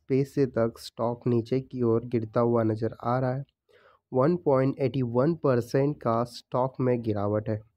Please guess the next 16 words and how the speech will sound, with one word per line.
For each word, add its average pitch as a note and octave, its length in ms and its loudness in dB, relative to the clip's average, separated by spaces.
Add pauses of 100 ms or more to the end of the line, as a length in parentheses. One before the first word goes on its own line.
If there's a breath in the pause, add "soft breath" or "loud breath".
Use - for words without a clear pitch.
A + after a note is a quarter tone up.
(200)
वन C#3+ 120 2
पॉइंट C#3 360 2
एटी B2+ 180 -2
वन B2 260 2
परसेंट B2+ 480 -2
की B2+ 100 -2
स्टॉक A#2+ 460 -4 (580 soft breath)
में B2 200 0
गिरावट A#2 480 2
हमें A#2 200 2
आज A#2 320 2
देखने A#2 340 0
को A#2+ 120 2
मिल A2 180 0
रही A2+ 200 -6
है। A#2 100 -4